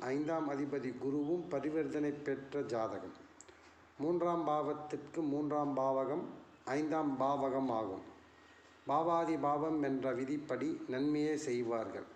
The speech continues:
இவர்கள் ஒன்றுக்கொன்று மூணு பதினொன்னாக அமைவதாலும் உபஜெயஸ்தானம் என்பதாலும் யோகம் தருவார்கள்.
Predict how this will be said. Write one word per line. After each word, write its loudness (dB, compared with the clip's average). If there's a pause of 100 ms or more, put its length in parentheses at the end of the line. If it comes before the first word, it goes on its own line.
(520)
இவர்கள் 2
ஒன்றுக்கொன்று 0 (140)
மூணு 2 (180)
பதினொன்னாக 0 (920)
அமைவதாலும் 2 (260)
உபஜெயஸ்தானம் 2
என்பதாலும் 2 (260)
யோகம் 4
தருவார்கள். 2